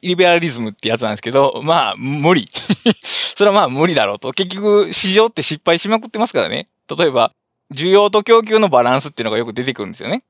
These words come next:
なんか、人気のものが出てきたら値段が上がると。値段が上がると欲しい人が減るから、あの、需要の、あの、増えるのを抑えることができるっていう話で、まあ、うまいこといくねって話だけど、例えば、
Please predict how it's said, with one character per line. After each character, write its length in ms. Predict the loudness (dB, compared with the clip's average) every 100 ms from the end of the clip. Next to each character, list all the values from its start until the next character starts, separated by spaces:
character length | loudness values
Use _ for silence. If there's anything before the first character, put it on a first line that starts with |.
| -6
な 120 | -4
ん 60 | 0
か、 320 | 0 0 -2
人 240 | -4 -4
気 160 | -4 0
の 80 | 0
も 140 | 2
の 80 | 2
が 80 | 2
出 100 | 2
て 80 | -2
き 80 |
た 140 | 0 2
ら 160 | 2
値 140 | 2 2
段 240 | 0 -2
が 140 | 0 2
上 60 |
が 140 | 2 0
る 60 |
と。 120 | -4
値 140 | -4 0
段 200 | -2 0
が 120 | 0
上 60 | 2
が 120 | 0
る 80 | 0
と 220 | 0 0 -6 _
欲 100 | -4
し 160 | -2 -4
い 20 |
人 200 | -4 -4
が 80 | -2
減 160 | -2
る 100 | -2
か 140 | 0 2
ら、 240 | 2 2 -4 -12
あ 200 | -2 0
の、 160 | 0 -2
需 180 | -4 0
要 460 | 2 4 4 2
の、 240 | 2 2 2
あ 160 | 2 0
の、 340 | 0 -2 -2 -2
増 120 | 0
え 100 | 0
る 80 | 0
の 200 | -4 -2
を 220 | 0 0
抑 280 | 0 0 2
え 100 | 2
る 80 | 2
こ 100 | -2
と 100 | -2
が 120 | -2
で 100 | -4
き 140 | -6 -6
る 60 |
っ 40 | -8
て 180 | -8
い 80 | -8
う 40 | -6
話 320 | -8 -8 -4
で、 160 | -4
ま 120 | -2 -2
あ、 20 |
う 40 |
ま 120 | 0 -2
い 20 |
こ 80 | -4
と 80 |
い 60 | -8
く 100 | -6
ね 80 | -4
っ 40 |
て 100 | -2
話 120 | -4
だ 60 | -6
け 100 | -6
ど、 120 | -2
例 100 | 0
え 20 |
ば、 200 | 2 0